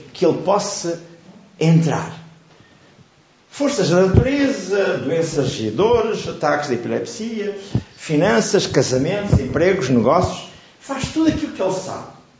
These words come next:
para o magoar a si, para nos magoar a nós. E a parte prática que nós temos que ter é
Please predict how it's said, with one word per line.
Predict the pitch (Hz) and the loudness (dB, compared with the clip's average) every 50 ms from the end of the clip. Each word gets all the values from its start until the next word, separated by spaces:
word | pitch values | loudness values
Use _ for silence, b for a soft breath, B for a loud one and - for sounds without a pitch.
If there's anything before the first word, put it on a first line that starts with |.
| _ | _
para | - 107 98 | -12 -10 -8
o | 98 117 | -4 -2
magoar | 127 123 117 135 135 135 | -2 -2 -2 -2 -4 -4
a | 131 | -4
si, | - - - 143 170 196 - - - - - - - - | -6 -10 -10 -8 -8 -8 -8 -10 -14 -18 -20 -20 -20 -16
para | 117 107 | -14 -12
nos | 104 107 107 107 107 | -12 -10 -12 -8 -6
magoar | 110 120 117 104 117 139 139 | -4 -2 0 2 2 2 4
a | 127 | 2
nós. | 107 95 82 78 - - - - - B B B B B B B B B B B B B - - - _ | 2 0 -2 -4 -8 -12 -16 -18 -20 B B B B B B B B B B B B B -20 -20 -20 _
E | 226 247 269 | -8 -6 -6
a | 277 277 | -2 0
parte | 285 285 294 294 285 - | 0 2 2 0 2 2
prática | 233 233 226 226 226 208 170 170 | 2 4 4 4 4 4 4 4
que | 160 160 | 4 4
nós | 175 175 180 170 - | 4 4 4 2 2
temos | 175 160 151 - | 0 0 0 -2
que | - - - | -4 -8 -4
ter | - 190 196 196 | 0 4 4 4
é | 175 156 139 123 101 - - | 4 4 4 2 2 -2 -6